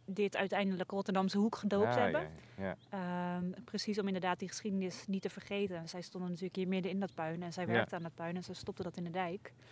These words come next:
Speaker 1: Oorspronkelijk zou dit volgens mij, eh, Friese vuur heten, dit
Speaker 2: Het
Speaker 1: knikje.
Speaker 2: Friese vuur?
Speaker 1: Ja.
Speaker 2: Ah, vanwege de dijk naar Friesland.
Speaker 1: Ja, ehm, inderdaad. Er, er is nog een hoekje verderop en dat heet volgens mij Friese Hoek op dit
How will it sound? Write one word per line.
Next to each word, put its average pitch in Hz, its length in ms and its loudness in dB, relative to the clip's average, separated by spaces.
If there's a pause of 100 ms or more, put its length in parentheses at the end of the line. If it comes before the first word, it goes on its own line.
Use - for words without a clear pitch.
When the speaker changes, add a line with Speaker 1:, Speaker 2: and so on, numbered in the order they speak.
(720)
Speaker 1:
Oorspronkelijk 220 520 2
zou 220 160 0
dit 202 120 0
volgens - 240 0
mij, 180 440 0
eh, 175 60 0
Friese 226 340 0
vuur 247 340 2
heten, 160 460 -2
dit 180 120 -4
Speaker 2:
Het 202 100 2
Speaker 1:
knikje. 185 180 2
Speaker 2:
Friese 151 300 4
vuur? 92 380 2
Speaker 1:
Ja. 208 240 4 (400)
Speaker 2:
Ah, 98 400 -2 (520)
vanwege 98 480 2
de 92 120 -4
dijk 92 260 6
naar 95 140 0
Friesland. 85 600 -2 (720)
Speaker 1:
Ja, 233 500 8
ehm, 240 480 6
inderdaad. 247 440 6
Er, 208 80 -6 (360)
er 233 160 -6
is 214 80 -6
nog 277 160 -2
een 233 60 2
hoekje 254 220 0
verderop 220 400 0
en 254 60 0
dat 233 100 -2
heet 233 200 0
volgens 220 200 -6
mij 220 120 -2
Friese 220 280 -2
Hoek 240 400 -2
op 135 160 8
dit - 40 4